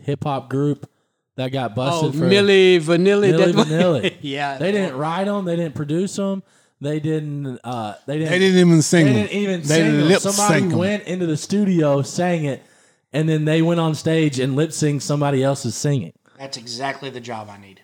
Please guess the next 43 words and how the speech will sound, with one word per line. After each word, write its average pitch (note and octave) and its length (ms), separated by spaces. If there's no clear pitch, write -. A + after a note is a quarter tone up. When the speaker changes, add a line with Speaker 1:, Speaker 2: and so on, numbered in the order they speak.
Speaker 1:
That's E3+ 240
exactly E3 680
the D#3+ 140
job D3 440
that, B2+ 280
I D3 240
would G#3+ 180
love D3 280
that. F#2+ 200
All D3 180
they E3 140
had E3+ 120
to E3 60
Speaker 4:
Yeah. D3 40
Speaker 1:
do D#3+ 160
was D3 120
be D3 140
a C3+ 60
stage C3 380
presence. E2+ 440
Speaker 4:
I - 40
love C3 100
Speaker 2:
And D3+ 240
Speaker 4:
that. D#3 120
Speaker 2:
it E3+ 180
was, - 560
it F#3+ 80
was E3 180
so F#3+ 400
bad D#3 520
for, D3 560
I C#3 100
can't - 280
remember C3+ 340
which C#3 200
one D3+ 220
it C#3 120
was, C#3+ 480
but C3+ 260
he D#3+ 80
committed G#3 340
suicide. C#3 640
Speaker 1:
Really? A2 460